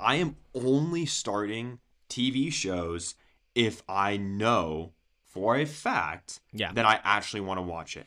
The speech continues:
Speaker 1: And Mister and
Speaker 2: There's
Speaker 1: Missus
Speaker 2: too
Speaker 1: Smith,
Speaker 2: many to watch.
Speaker 1: Mister and Missus Smith has been on my list since it was announced.
Speaker 2: Yeah.
Speaker 1: Uh, the Fallout show in April is on my list.
Speaker 2: Yeah.
Speaker 1: Um,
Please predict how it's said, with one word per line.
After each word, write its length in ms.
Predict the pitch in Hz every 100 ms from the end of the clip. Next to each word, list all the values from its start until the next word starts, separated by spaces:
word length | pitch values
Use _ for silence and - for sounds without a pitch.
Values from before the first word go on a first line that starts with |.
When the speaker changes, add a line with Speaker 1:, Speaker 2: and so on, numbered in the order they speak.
| -
Speaker 1:
And 140 | 120
Mister 200 | 135 143
and 40 | 170
Speaker 2:
There's 140 | 175
Speaker 1:
Missus 120 | 180
Speaker 2:
too 100 | -
Speaker 1:
Smith, 100 | 123
Speaker 2:
many 260 | 196 190 165
to 120 | -
watch. 420 | 165 233 - - - -
Speaker 1:
Mister 260 | 147 160
and 60 | 214
Missus 200 | 196 165
Smith 160 | 165
has 140 | 143 131
been 100 | 127
on 80 | 123
my 120 | 110
list 260 | 107 101 -
since 220 | 101 98
it 60 |
was 100 | 92
announced. 600 | 92 90 80 80 80 - - _ -
Speaker 2:
Yeah. 140 | 98
Speaker 1:
Uh, 360 | 98 92 90 92
the 80 | 113
Fallout 480 | 117 135 123 135 131
show 300 | - 120 120
in 80 | 117
April 500 | 107 107 113 104 - -
is 60 | 104
on 160 | 101
my 160 | 95 92
list. 560 | 90 87 85 - - - _
Speaker 2:
Yeah. 140 | 120 117
Speaker 1:
Um, 460 | 98 90 87 82